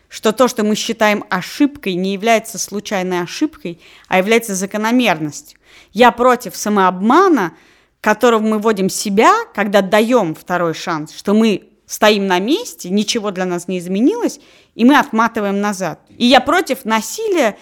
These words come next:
которое мы таким образом насаждаем над человеком, который совершил действие, называя его в этот момент человеком ошибившимся, с-, свернувшим с дорожки, вот этими всеми словами,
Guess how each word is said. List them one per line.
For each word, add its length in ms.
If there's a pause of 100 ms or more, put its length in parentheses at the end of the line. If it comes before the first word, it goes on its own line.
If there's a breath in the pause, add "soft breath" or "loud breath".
(240 soft breath)
которое 300
мы 100
таким 260
образом 340
насаждаем 800
над 300
человеком, 640
который 280
совершил 520
действие, 640 (260 soft breath)
называя 440
его 180
в 20
этот 180
момент 380 (260 soft breath)
человеком 300
ошибившимся, 800
с-, 480 (160)
свернувшим 640
с 100
дорожки, 760 (220 loud breath)
вот 160
этими 220
всеми 400 (180)
словами, 540